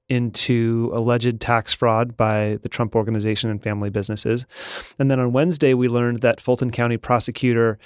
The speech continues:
uh, Fani Willis asked officials within the state government, including Secretary of State Brad Raffensperger, to preserve documents related to an investigation into attempts to influence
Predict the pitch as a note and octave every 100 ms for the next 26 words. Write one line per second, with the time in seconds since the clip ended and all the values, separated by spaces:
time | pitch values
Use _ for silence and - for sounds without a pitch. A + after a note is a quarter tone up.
0 | - - - _ B2 A2+ A2 - C3 C3+
1 | A#2+ A#2+ A2 D3 - - - _ - B2
2 | C3 - - _ B2+ - A#2+ - A#2+ B2
3 | - C#3 B2 C3+ B2+ A2+ B2+ A#2 E3 E3
4 | C#3+ B2 A#2 A#2+ - F#3 G#3+ E3 B2 B2+
5 | - C3 C3+ - B2+ B2 A2 A#2+ A2+ A#2+
6 | G#2+ A2+ A2 A#2 G#2 A#2 G#2+ G#2+ G#2 G#2+
7 | - - - - - - - C3+ A2+ C#3+
8 | D3 B2 B2+ A#2+ B2+ A2+ A2 - - B2+
9 | A#2+ A2+ A2 - B2 A2+ A2 A2 - C#3+
10 | C3+ B2+ E3 - F3+ D3 C#3 D3 C#3 -
11 | B2+ B2 - A#2+ - D3 D3 - - -
12 | - C#3 - A2+ G#2+ - - -